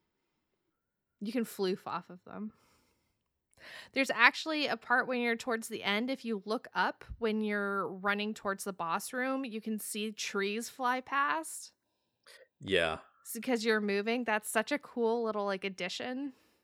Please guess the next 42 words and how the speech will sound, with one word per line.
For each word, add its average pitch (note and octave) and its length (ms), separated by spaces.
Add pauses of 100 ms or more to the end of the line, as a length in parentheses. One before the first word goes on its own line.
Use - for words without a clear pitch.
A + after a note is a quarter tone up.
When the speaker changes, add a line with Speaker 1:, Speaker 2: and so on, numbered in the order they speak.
(800)
Speaker 1:
that A#3+ 120
they A3+ 120
Speaker 2:
It, F#3 160
like, G#3 200
Speaker 1:
added. B3 200
Oh A3+ 140
my A3+ 160
god, G#3+ 180
the A3+ 80
whole C4 420
strike D#3 300
Speaker 2:
the D#3+ 60
Speaker 1:
is D3 100
so B2 280
cool. A2 540
Speaker 2:
environmental F2 380 (800)
Speaker 1:
Oh, D4 120
it's B2+ 140
Speaker 2:
things - 220
Speaker 1:
so - 0
Speaker 2:
in G2+ 140
there F#2 240
Speaker 1:
neat. C#4 120
Speaker 2:
is B2+ 160
just - 180
so A2 320
awesome. F#2 480 (580)
Speaker 1:
Oh B3+ 220
my B3+ 140
gosh, A#3 280
I G#3+ 100
loved G#3+ 320
it G#3 160
so G#3 400
much. G3+ 600 (520)
And, A#3 140
like, A#3+ 200
the C4 80
mechanics D#4+ 680
are B3 80
cool D#4+ 480
too. A3 600